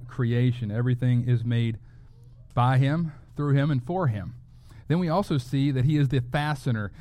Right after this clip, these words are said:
He holds everything together. So last week we actually talked about how, how he holds our atoms together, how he holds gravity together, how he holds the earth at the right distance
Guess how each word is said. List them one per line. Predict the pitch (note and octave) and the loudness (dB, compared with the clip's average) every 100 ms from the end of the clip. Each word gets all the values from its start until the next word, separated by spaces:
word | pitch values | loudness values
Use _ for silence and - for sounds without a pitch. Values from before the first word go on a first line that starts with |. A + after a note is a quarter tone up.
| - | -4
He | D3+ | 2
holds | D3 C3+ C#3 - - | 4 4 2 -2 -2
everything | C3+ D3 C3+ C#3 B2 | 0 2 0 0 2
together. | A#2+ A2+ A2 | 2 0 0
So | G#2 | -2
last | B2+ C#3 D3 | 0 0 0
week | C#3+ | -2
we | B2 | 0
actually | B2 B2 B2 | 0 0 -2
talked | B2+ A#2+ B2 | 0 2 2
about | G#2 | 0
how, | G2+ A#2 A#2 - - - | 4 4 2 -6 -18 -12
how | - C3 | -4 0
he | B2 C3+ B2 - - - - | 2 2 0 -4 -18 -20 -10
holds | - E3 B2+ | 0 2 4
our | C3+ - | 2 2
atoms | A2 C3 C#3+ D3+ - | 2 2 4 0 -2
together, | D#3 C#3+ C#3+ C#3 C#3+ - | 0 2 0 -2 -4 -4
how | B2 C3+ | -2 2
he | |
holds | B2+ C3 B2 A#2+ - - | 2 2 0 -4 -12 -8
gravity | A#2+ G#2 B2 C3+ C#3 C#3 C3+ - - | -4 0 2 4 4 4 2 -4 -4
together, | C#3+ C#3 C#3 C#3+ | 0 2 2 4
how | C#3 C3+ | 4 4
he | |
holds | C3 C#3+ C#3+ D3 C3 | 2 2 2 2 2
the | C3+ | 2
earth | B2 C3+ C#3+ C#3 | 2 0 2 2
at | |
the | A#2+ | 0
right | A2+ A#2+ C3 C#3 C3 - - | -2 2 2 2 -2 -12 0
distance | D3+ C3+ D#3+ C#3+ | 4 4 4 0